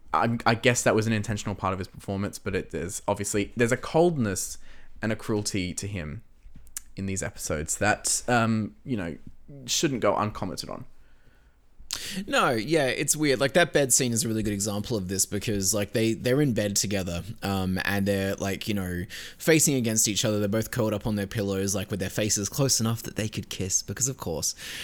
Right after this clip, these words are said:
Speaker 2: Um, and he's like, "Oh, no, you know, I'm, I'm missing something. It's right in front of my face." And she starts getting all, like, expectant,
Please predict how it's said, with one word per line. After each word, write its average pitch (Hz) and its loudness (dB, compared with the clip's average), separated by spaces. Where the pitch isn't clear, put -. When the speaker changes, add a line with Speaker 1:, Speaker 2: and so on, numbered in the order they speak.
Speaker 2:
Um, 113 4
and 127 4
he's 123 0
like, 127 -2
"Oh, 147 -2
no, 143 0
you 139 2
know, 131 2
I'm, 120 0
I'm 131 2
missing 143 4
something. 113 0
It's 110 -2
right 147 0
in 131 -2
front 143 0
of 123 -2
my 117 0
face." 120 2
And 117 2
she 139 4
starts 131 2
getting 123 2
all, 107 0
like, 101 -2
expectant, - 2